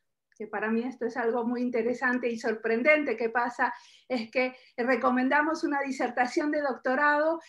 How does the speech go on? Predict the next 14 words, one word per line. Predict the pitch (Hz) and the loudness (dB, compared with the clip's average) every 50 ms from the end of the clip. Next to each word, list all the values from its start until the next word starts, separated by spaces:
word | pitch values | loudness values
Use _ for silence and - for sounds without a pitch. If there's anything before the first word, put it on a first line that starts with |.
| - - | -10 -4
y | 226 269 | 2 4
hay | 285 285 302 311 294 294 - _ _ | 4 6 4 4 0 -4 -10 _ _
treinta | - 349 330 330 330 339 330 - | 2 4 4 6 6 4 4 4
personas | 294 247 269 - 330 294 302 311 320 - - | 2 -2 -4 -2 0 0 0 0 -2 -2 -2
que | 277 247 | -2 -2
nos | 240 247 226 - | -2 -2 -4 -6
piden | - 269 269 277 277 269 | -6 -6 -2 -2 0 0
el | 254 240 240 247 | 0 -2 -2 -4
link | 247 277 277 294 302 - - | -4 -4 -4 -4 -4 -2 -2
a | - | 0
una | 226 233 233 233 | 0 0 0 0
disertación | 233 226 - 254 226 226 - 226 226 - 262 254 247 240 | -2 -2 -2 -4 -4 -4 -4 -6 -4 -2 -2 -2 0 0
de | 240 233 | 0 0
doctorado, | 220 196 - - - 196 208 220 214 202 196 208 214 226 220 | 0 -2 -4 -6 -6 -4 -2 0 0 0 0 0 -2 -4 -6